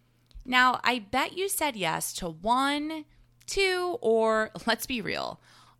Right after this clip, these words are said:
all of the things I just mentioned and have been questioning for years. Is there anybody like me out there? Well, guess what? Just know there is, and you are not alone.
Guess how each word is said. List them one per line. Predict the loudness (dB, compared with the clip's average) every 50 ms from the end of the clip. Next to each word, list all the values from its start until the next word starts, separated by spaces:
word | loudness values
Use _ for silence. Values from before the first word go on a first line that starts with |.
| _ _ -2
all | 2 2 4 4 4 2 0 -2 -4 -8
of | -8 -8
the | -8 -8
things | -6 -6 -8 -6 -8 -8 -6
I | -6 -6
just | -6 -6 -8 -10 -8
mentioned | -8 -8 -6 -8 -8 -8 -8 -10 -12 -14 -16 -20 -20 _ _ _ _ _ _ _ _ _ _ _ _ -4
and | -2 0
have | 0 0 0
been | -2 -4 -4
questioning | -2 0 2 2 2 2 -2 -4 -6 -6 -8 -10 -12 -14 -10 -6
for | -4 -4
years. | -2 0 0 0 0 0 -2 -4 -6 -8 -8 -8 -6 -8 -8 -10 -14 _ _ _ _ _ _ _ _ _ _
Is | -10 -10 -6 -6
there | -6 -6 -6 -6 -8
anybody | -6 -4 -4 -4 -2 -2 -4 -4 -4 -2
like | 0 0 -2 -2 -4 -6
me | -4 -2
out | -2 -2 -4 -4 -4
there? | -6 -6 -6 -6 -8 -12 -16 _ _ _ _ _ _ _ _ _ _ _ _ _ _ _
Well, | 2 4 6 6 4 2 -2 -8 -14 _ -2
guess | 2 2 2 2 2 0
what? | 0 0 0 0 -2 -6 -10 _ _ _ _ _ _ _ -20 _ _ _ _ _ -10
Just | -6 -2 0 0 0 0 -2 -6 -8 -8 -8
know | -6 -4 -2 -2 -2 -2 -2 -4 -4 -6 -6 -6
there | -4 -4 -4 -4
is, | -2 -2 -2 -4 -4 -4 -6 -6 -4 -4
and | -4 -4 -4 -6
you | -8 -8 -8 -6 -6 -6 -6 -4
are | -4 -4 -4
not | -2 -2 -2 0 0 0 -2 -4 -4 -4
alone. | -4 -4 -2 -4 -6 -6 -8 -12 -14 -16